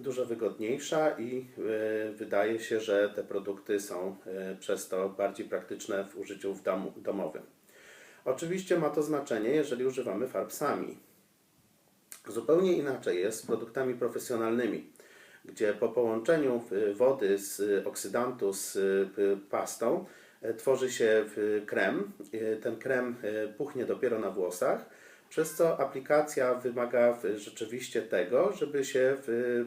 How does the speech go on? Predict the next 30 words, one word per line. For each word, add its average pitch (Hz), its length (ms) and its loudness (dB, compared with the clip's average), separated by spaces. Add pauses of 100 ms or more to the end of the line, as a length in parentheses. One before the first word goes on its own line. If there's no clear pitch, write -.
(120)
być 131 160 0
precyzyjnym 131 840 0
i, 117 380 0 (320)
e, 107 40 -4
szczegółowym. 107 640 0 (460)
Ciężko 233 360 4
jest 175 180 2
to 160 80 6
zrobić 147 380 2
samemu 95 600 -2
i 117 440 0
taka 143 280 4
jest, 131 360 2 (220)
e, 120 40 0
rzeczywista 120 680 -2
pre-, 110 460 0
taka 123 220 0
jest 113 200 0
prawda 95 520 2 (140)
o, 95 260 -2
o, 98 360 2
o 98 80 0
tym, 151 280 -4 (500)
ale 135 380 8 (100)
w-, 135 580 6
i-, 139 300 -8
jest 123 240 0
to 147 100 8
również 143 360 0
możliwe. 151 600 -2